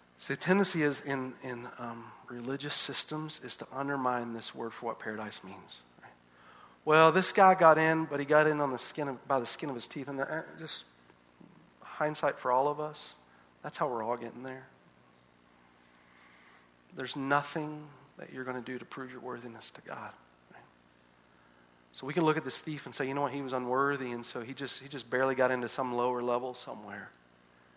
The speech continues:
But the reality is, be-, before a holy God, um, none of us deserve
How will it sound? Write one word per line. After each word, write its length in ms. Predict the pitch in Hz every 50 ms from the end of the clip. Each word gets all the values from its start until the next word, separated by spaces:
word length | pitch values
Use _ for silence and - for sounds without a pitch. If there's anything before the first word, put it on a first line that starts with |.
| _ _ _ _ _ _ _ _ _ _ _ _ _ _
But 80 | - -
the 80 | 127
reality 320 | 127 135 143 143 143 139 139
is, 100 | 135 -
be-, 140 | - - - - - -
before 240 | - - - 156 139
a 60 | 127
holy 320 | 120 131 139 139 131 127 -
God, 420 | - - - - 147 147 151 156 151 - - _ _ _ _ _ _ _ _ -
um, 1700 | - - - - - - _ _ _ _ _ _ _ _ _ _ _ _ _ _ _ _ _ _ _ _ _ _ _ _ - - -
none 140 | 127 127 135
of 160 | 135 131 127
us 180 | 127 117 - -
deserve 420 | - 127 117 113 127 127 123 123